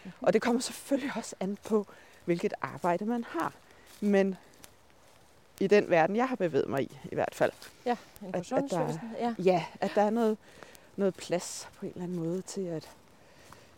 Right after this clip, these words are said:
Speaker 2: øhm, at idéer kan opstå. Og ja, det synes jeg bare er vigtigt.
Speaker 1: Hvis jeg nu siger til dig, at man sådan rent forskningsmæssigt faktisk har,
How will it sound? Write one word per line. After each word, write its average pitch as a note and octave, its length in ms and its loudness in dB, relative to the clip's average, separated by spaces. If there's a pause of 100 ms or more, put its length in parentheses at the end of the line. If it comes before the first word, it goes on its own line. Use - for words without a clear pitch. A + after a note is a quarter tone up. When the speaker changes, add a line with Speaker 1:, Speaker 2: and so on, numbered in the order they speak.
(260)
Speaker 2:
øhm, D3+ 440 -6 (220)
at D#3 140 -2
idéer - 380 2
kan F#3+ 200 -6
opstå. - 480 0
Og D#3 400 2 (920)
ja, F3+ 160 6 (440)
det B3 160 4
synes - 180 0
jeg G#3+ 80 0
bare F#3+ 100 4
er F3+ 40 4
vigtigt. E3+ 420 -2 (920)
Speaker 1:
Hvis B3+ 140 -6
jeg D4+ 80 0
nu D#4 80 -4
siger C#4+ 380 -4
til C#4 200 -4
dig, C4+ 180 -4
at - 180 -6
man A3 160 -4
sådan B3 220 -10
rent A3+ 200 -4
forskningsmæssigt C4 760 -6
faktisk - 580 -4
har, G3 220 -6